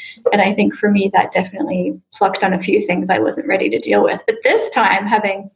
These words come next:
been just a year later, <laughs> um, it, it was like, "Oh yeah, I remember that."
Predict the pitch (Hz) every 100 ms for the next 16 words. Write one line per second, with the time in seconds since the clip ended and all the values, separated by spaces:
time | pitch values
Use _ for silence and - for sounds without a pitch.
0 | _ _ _ - 226 208 151 220 - -
1 | - 285 - 233 - 226 226 - - -
2 | - 226 - 277 269 269 277 240 302 -
3 | - 226 247 262 294 427 466 508 190 180
4 | - - _ _ _ _ 403 427 214 208
5 | 190 175 214 294